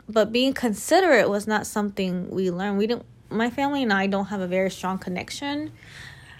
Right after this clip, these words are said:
Um, we love each other, don't get us wrong, but I don't think we'll ever have that,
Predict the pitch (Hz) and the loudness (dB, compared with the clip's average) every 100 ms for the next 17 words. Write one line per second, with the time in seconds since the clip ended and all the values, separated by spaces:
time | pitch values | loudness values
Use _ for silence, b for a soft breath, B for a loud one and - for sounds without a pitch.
0 | - 226 240 220 202 220 277 - 240 240 | -6 2 4 4 2 -2 -10 -8 -2 4
1 | 202 214 403 - 247 214 220 220 202 208 | 6 6 4 6 6 6 4 4 2 2
2 | 214 214 196 - 214 214 208 196 185 - | 2 2 2 0 0 0 0 0 2 2
3 | 190 190 202 175 - 185 185 175 175 170 | 2 2 0 0 0 2 2 -2 -6 -6
4 | 64 64 65 - - | -6 -8 -10 -12 -16